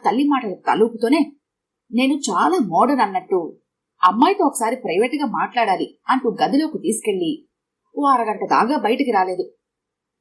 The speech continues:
బహుశా అక్కడ కూడా రొమాంటిక్ మాటలు కాకుండా పెళ్ళైతే ఎలా ఉండాలో, అణిగి మణిగి, లొంగి,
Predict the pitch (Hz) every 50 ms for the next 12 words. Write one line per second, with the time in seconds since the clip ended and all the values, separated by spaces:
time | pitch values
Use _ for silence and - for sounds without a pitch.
0 | _ _ _ - - - 208 247 247 349 320 269 - - - 247 277 - 285 277
1 | 269 196 156 147 185 220 262 262 294 - 220 208 190 214 226 247 247 233 202 185
2 | 190 226 226 233 247 202 196 214 - _ _ _ _ _ _ _ _ _ _ -
3 | - 170 165 190 254 277 285 302 294 226 156 - - 233 240 226 214 214 214 196
4 | 190 190 175 - - _ _ _ _ _ - - 202 254 302 277 294 220 156 143
5 | 175 220 214 196 196 175 151 143 143 160 160 175 185 226 269 240 226 196 160 147
6 | -